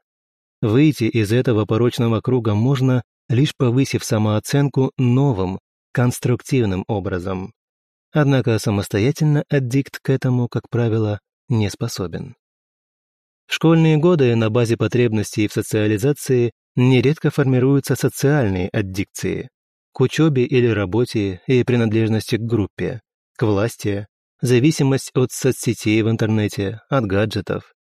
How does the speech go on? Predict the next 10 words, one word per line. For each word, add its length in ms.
аддикция 640
к 80
импульсивной 640
трате 320
денег 440
и 80
накопительству. 920
В 80
юношеском 640
возрасте 560